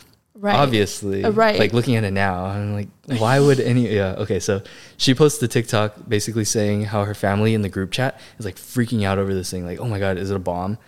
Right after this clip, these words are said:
Speaker 2: Like,
Speaker 1: That's so
Speaker 2: like,
Speaker 1: terrifying.
Speaker 2: what's happening? And yeah, she posted it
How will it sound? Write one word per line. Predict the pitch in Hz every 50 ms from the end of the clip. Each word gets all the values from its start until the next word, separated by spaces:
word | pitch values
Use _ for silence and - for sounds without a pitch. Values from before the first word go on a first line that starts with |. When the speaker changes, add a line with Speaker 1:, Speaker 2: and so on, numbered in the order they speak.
| _ _ _ _ _
Speaker 2:
Like, | 104 90 - _ _ _ _
Speaker 1:
That's | - 226 214 - -
so | - - - - - - 220 196
Speaker 2:
like, | 190 - 175
Speaker 1:
terrifying. | 196 180 180 - -
Speaker 2:
what's | - 104 180
happening? | 185 104 95 95 95 95 92 90 92 - _ _ _ _ _ _ _ _ -
And | 101 98 95 95 92 95 95 -
yeah, | 113 110 101 98
she | - -
posted | 104 - 110 104 - - 123 110 113
it | 113 113 113 - - -